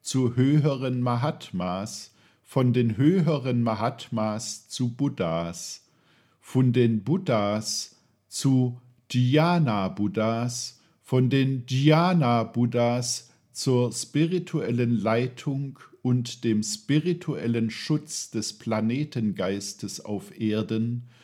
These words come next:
vom Planetengeist der Erde zum Herzen der Sonne.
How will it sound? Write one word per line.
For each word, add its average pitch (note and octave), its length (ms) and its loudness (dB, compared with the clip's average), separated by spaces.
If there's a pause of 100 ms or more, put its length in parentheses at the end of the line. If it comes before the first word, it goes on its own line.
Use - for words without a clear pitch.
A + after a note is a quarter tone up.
(280)
vom B2 420 2
Planetengeist A2+ 1500 0
der A2 200 2
Erde C3 600 -2 (380)
zum B2 260 2
Herzen C3+ 760 -2
der B2+ 180 0
Sonne. F2+ 560 -2